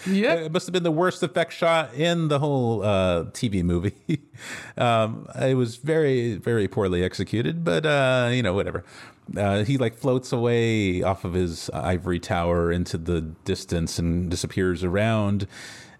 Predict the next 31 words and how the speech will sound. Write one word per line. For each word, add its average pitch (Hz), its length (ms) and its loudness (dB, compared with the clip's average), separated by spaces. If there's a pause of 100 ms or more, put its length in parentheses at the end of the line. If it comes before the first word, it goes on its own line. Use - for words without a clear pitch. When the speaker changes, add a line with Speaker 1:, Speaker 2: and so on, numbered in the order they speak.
Speaker 2:
the 110 160 -4
buildings 87 1000 0
and 87 400 0
escapes. - 880 -4 (1080)
Uh, 98 340 2
so 104 500 0
I'm, 160 160 0 (120)
I 143 60 0
almost 175 260 0
feel 196 100 0
like 160 160 0
they 147 80 0
were 110 100 0
setting 113 380 0
up, 104 240 0
like, 85 160 -2
a 92 60 0
Daredevil 87 460 0
T - 180 -4
V 85 100 0
series 82 380 -4
or - 60 -4
something. - 360 -6 (440)
I - 40 -2
wonder 120 180 2
if 120 120 -2
they 107 100 2
planned 101 460 0
on 90 240 2
continuing 87 600 0
it. 76 200 -2